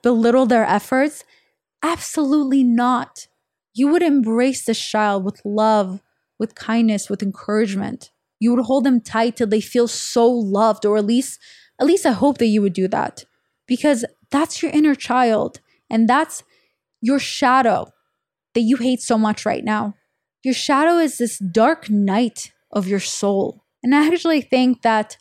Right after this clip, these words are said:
the parts of yourself that you hate the most are actually the most beautiful thing about you, because it shows all of the pain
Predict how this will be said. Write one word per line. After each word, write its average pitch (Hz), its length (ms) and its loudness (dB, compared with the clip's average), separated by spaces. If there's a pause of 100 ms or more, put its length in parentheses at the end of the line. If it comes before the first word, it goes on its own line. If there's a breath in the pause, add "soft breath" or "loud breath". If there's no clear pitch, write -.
(320)
the 220 80 -2
parts 262 280 -2
of 269 100 0
yourself 208 420 -2
that 196 80 -6
you 247 180 -2
hate 262 260 -4
the 202 60 -4
most 208 480 -4 (460)
are 233 80 -4
actually 285 320 -2
the 247 100 0
most 226 260 -2
beautiful 220 400 -2
thing 208 240 -4
about 190 300 -2
you, - 280 -8 (380)
because 226 420 0
it 220 140 -2
shows 294 480 -2
all 240 240 -2
of 254 100 -2
the 208 80 -2
pain 202 520 -6